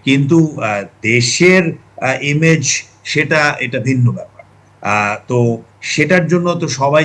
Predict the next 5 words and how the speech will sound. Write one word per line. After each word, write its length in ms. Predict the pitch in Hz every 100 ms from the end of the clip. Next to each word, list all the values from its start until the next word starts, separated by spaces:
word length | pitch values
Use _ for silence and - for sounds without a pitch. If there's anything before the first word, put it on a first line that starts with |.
| -
চেষ্টা 320 | 147 123 151 -
ক-, 180 | 139 135 -
করছি, 580 | 139 139 - 160 147 143
আমরাও 400 | 110 113 127 139
করছি। 520 | 135 131 - 147 143